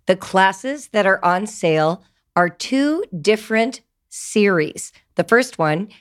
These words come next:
is Brave Writer one oh one and one oh two, our foundational classes for parents of kids between the ages of nine and fourteen. You and your child or children will be enrolled together, and you are going to learn how to write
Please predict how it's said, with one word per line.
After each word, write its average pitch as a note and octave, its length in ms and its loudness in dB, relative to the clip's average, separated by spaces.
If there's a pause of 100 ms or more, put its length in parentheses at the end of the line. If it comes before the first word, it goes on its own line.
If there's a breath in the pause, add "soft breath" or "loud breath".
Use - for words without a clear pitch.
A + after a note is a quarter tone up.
(180 soft breath)
is F#3 260 0
Brave G3 440 0
Writer G3+ 260 2
one F3 280 0
oh A3 80 4
one F3+ 280 2
and F#3 140 -2
one E3 160 2
oh G3+ 120 4
two, F3 400 2 (340 loud breath)
our F3+ 100 4
foundational E3+ 720 0
classes F#3 720 0 (280 soft breath)
for F#3 160 0
parents F#3 460 2
of F#3+ 160 -6
kids F#3 440 2
between F#3 500 -2
the F#3 140 4
ages E3+ 320 0
of C#3+ 140 -2
nine E3 380 2
and D3+ 200 -6
fourteen. E3+ 760 -2 (340 loud breath)
You A3 240 4
and G#3+ 160 0
your D#3+ 120 0
child F3 520 0
or F3+ 180 2
children E3 600 -2 (300 loud breath)
will G3+ 80 2
be G#3 180 2
enrolled G#3 520 2
together, F3+ 600 -2 (380)
and F3+ 120 2
you G#3 120 6
are G3+ 60 4
going F#3+ 320 0
to E3 120 -8
learn G#3+ 640 2
how A3 340 0
to A3 200 -10
write D#3+ 420 -2